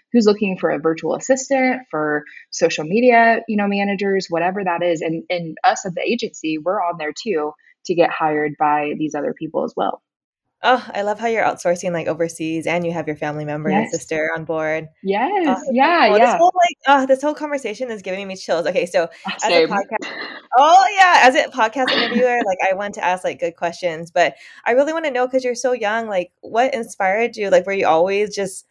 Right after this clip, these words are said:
Speaker 2: hungry since you were, like, fourteen, or, like, wha-, what is it? You have
Speaker 1: You know,
Speaker 2: mentors,
Speaker 1: that
Speaker 2: like, coach?
Speaker 1: I, that's a, that's a good question. Um, and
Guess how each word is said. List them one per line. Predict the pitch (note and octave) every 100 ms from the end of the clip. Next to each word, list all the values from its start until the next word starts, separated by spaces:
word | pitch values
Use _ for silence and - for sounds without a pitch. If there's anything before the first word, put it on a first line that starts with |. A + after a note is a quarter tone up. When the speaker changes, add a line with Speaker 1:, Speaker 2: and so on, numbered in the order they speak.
| _
Speaker 2:
hungry | G3 G#3+ A3+
since | G#3 G#3
you |
were, | G3
like, | F3+ A#2 -
fourteen, | F#3+ - G#3+ G3+ A#3 B3+
or, | G3+ D#3
like, | D#3+ D3+ C3+ - - -
wha-, | G#3+ G#3
what | F#3+ G#3+
is | B3 G#3+
it? | D3+ - G3 - _ -
You | A3+
have | F3+ G3+
Speaker 1:
You | G#3
know, | G#3+ G3+
Speaker 2:
mentors, | A#3+
Speaker 1:
that | G#3 G3+ - _ _ _
Speaker 2:
like, | G#3+
coach? | A3+ - -
Speaker 1:
I, | G3 G#3 C#4 D4+ - - _ _ _ _ _ _
that's | F#3+ G3+ A#3
a, | B3
that's | F#3+ G3+
a | A3+
good | F#3+
question. | F#3 F3+ - D#3+ D#3 - - -
Um, | F3 E3 D#3+ D#3
and | E3+ F3 E3+ E3